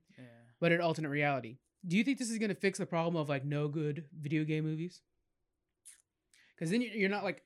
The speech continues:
Speaker 2: offending the fans.
Speaker 1: Oh, you mean by doing the alternate reality
Speaker 2: Yeah.
Speaker 1: thing? Like, yeah, I could, I could see that.
Speaker 2: It
Speaker 1: I,
Speaker 2: reminds
Speaker 1: I
Speaker 2: me
Speaker 1: think
Speaker 2: of the
Speaker 1: that would be
Speaker 2: Star
Speaker 1: good.
Speaker 2: Trek. Remember that the new Star Trek movies came out? I enjoyed
Speaker 1: Oh,
Speaker 2: them.
Speaker 1: yeah.
Speaker 2: I think you enjoyed them. And that, and the, one of the great prem-, premises of it was,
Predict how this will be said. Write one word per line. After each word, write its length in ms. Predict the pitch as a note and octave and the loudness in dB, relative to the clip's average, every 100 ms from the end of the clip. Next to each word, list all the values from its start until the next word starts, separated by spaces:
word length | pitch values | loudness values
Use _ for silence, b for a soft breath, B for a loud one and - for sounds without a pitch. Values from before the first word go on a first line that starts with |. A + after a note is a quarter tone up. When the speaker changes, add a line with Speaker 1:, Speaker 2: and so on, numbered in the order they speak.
| _ _ _ - | _ _ _ -8
Speaker 2:
offending 560 | E3+ - F#3+ F#3+ F3+ | -6 0 0 0 0
the 80 | D#3+ | -2
fans. 580 | D3 D#3+ C#3+ G2+ G#2+ - _ _ _ _ _ _ _ b | -4 -4 -4 -8 -16 -18 _ _ _ _ _ _ _ b
Speaker 1:
Oh, 80 | - | -8
you 140 | E3 D#3 | -6 -6
mean 180 | D#3 | -6
by 180 | C#3 C#3 | -6 -6
doing 300 | C3+ C#3+ C#3+ | -6 -10 -10
the 80 | C3 | -10
alternate 340 | C3+ C3+ C3+ | -10 -12 -14
reality 420 | A2+ B2 B2+ C3+ F3+ | -12 -10 -8 -2 0
Speaker 2:
Yeah. 160 | D3 A#2+ | 0 -4
Speaker 1:
thing? 260 | C3+ C3+ - | -12 -18 -18
Like, 220 | A#2+ - _ - | -18 -20 _ -20
yeah, 260 | F#3 G3 F#3+ E3+ - | -14 -12 -14 -18 -14
I 80 | A3+ | -14
could, 140 | G3+ - _ _ _ _ | -14 -20 _ _ _ _
I 100 | A3+ | -12
could 180 | A3+ C#3+ | -10 -12
see 140 | C#3+ | -12
that. 300 | C#3 B2 B2+ _ _ | -8 -10 -10 _ _
Speaker 2:
It 80 | - | -4
Speaker 1:
I, 40 | F3+ | 0
Speaker 2:
reminds 360 | F#3+ A3+ C4 | 2 2 0
Speaker 1:
I 20 | A3 | -2
Speaker 2:
me 40 | |
Speaker 1:
think 80 | G#3+ | -2
Speaker 2:
of 40 | |
the 60 | F3+ | -2
Speaker 1:
that 60 | - | -6
would 60 | |
be 40 | A2+ | -2
Speaker 2:
Star 180 | F#3 F3 | 0 0
Speaker 1:
good. 60 | |
Speaker 2:
Trek. 260 | - C#3+ B2+ | -2 -6 -4
Remember 180 | G#3 A3+ | -4 -2
that 240 | F#3+ F3+ | -4 -2
the 120 | F#3+ F3+ | -2 0
new 240 | F#3 A3 | 2 2
Star 240 | G#3+ G#3 F#3+ | 2 0 0
Trek 180 | F#3+ | 0
movies 280 | F3+ F#3 F3+ | 0 0 0
came 180 | - F3 | -2 -2
out? 240 | E3+ F3 - b b b - | 0 -4 -8 b b b -4
I 140 | A3 | 0
enjoyed 340 | C#4 G3+ B3 | 2 4 4
Speaker 1:
Oh, 80 | A#3+ | 4
Speaker 2:
them. 80 | B3 | 0
Speaker 1:
yeah. 60 | F3 | 0
Speaker 2:
I 80 | G3 | -2
think 160 | A3+ | 0
you 100 | G#3+ | 2
enjoyed 300 | A3 G3 G#3+ | 2 2 2
them. 120 | A3+ - | 2 0
And 140 | F#3+ | 2
that, 120 | G3 - | 2 2
and 180 | G#3+ F#3+ | 0 0
the, 60 | |
one 240 | F#3 F3+ A#3+ | 0 -2 0
of 40 | |
the 100 | A#3 | 0
great 240 | E3+ F3+ F3 | 0 -2 -2
prem-, 260 | F#3 G#3+ G3+ | -4 -6 -6
premises 360 | A3 A#3 G#3+ E3+ | -4 -2 -2 -4
of 160 | D#3+ | -2
it 100 | E3 | -2
was, 260 | E3 E3 E3+ | 0 -2 -2